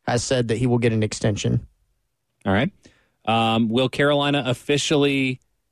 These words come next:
Speaker 2: hire and ratify the contract of a new offensive coordinator tomorrow at said meeting?
Speaker 1: That is my expectation
Speaker 2: Okay.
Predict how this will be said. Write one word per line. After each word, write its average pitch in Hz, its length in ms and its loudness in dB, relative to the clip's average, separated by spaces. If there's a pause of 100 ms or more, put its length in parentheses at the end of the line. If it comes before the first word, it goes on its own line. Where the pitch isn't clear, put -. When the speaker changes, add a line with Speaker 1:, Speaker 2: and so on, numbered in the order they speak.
(200)
Speaker 2:
hire 147 560 0
and 117 580 0
ratify 127 600 2
the 123 100 0
contract 135 540 0
of 123 80 2
a 117 60 2
new 123 160 2
offensive 117 340 -2
coordinator 110 500 2
tomorrow 101 320 2
at 101 120 2
said 98 220 -2
meeting? 98 360 -6 (760)
Speaker 1:
That 135 220 2
is 131 160 0
my 131 440 0
expectation 147 1080 -2
Speaker 2:
Okay. 101 100 -4